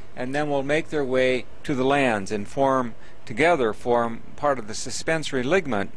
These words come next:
uh, of the lens. This high-power field of view shows the trabecular meshwork and the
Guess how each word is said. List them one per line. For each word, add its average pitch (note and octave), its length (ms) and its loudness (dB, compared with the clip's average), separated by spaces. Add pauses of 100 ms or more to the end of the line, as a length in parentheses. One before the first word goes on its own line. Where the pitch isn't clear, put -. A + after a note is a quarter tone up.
uh, A2+ 260 2
of D#3 240 2
the A2+ 140 -2
lens. E2 680 -4 (2000)
This G3+ 280 0
high-power C#3+ 640 4
field C#3+ 420 2
of G#2+ 100 -6
view C#3+ 360 4 (300)
shows C#3 480 4
the B2+ 300 2
trabecular C3+ 720 2
meshwork B2+ 840 2 (340)
and C#3+ 380 2
the B2+ 380 0